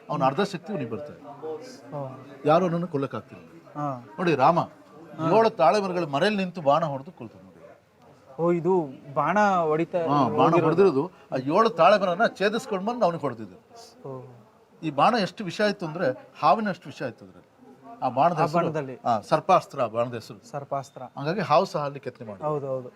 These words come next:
Speaker 1: ಇದನ್ನೇ ಸಪ್ತ ತಾಳ ಛೇದ ಅಂತ ಹೇಳ್ತಾರೆ.
Speaker 2: ಹ್ಮ್.
Speaker 1: ರಾಮಾಯಣದಲ್ಲಿ ಇದೆ.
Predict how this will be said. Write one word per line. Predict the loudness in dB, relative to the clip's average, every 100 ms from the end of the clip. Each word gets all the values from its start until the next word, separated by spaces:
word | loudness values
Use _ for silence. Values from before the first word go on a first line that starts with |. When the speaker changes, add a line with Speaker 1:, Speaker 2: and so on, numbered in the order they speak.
| -10
Speaker 1:
ಇದನ್ನೇ | -4 -4 -4 _ -2
ಸಪ್ತ | -2 -2 -6
ತಾಳ | -2 2 2
ಛೇದ | 0 -8 -12 -10
ಅಂತ | -10 -12 -18
ಹೇಳ್ತಾರೆ. | _ -20 -20 -20
Speaker 2:
ಹ್ಮ್. | -20 _ _ _ -6 0
Speaker 1:
ರಾಮಾಯಣದಲ್ಲಿ | 0 0 -6 -10 -14
ಇದೆ. | -16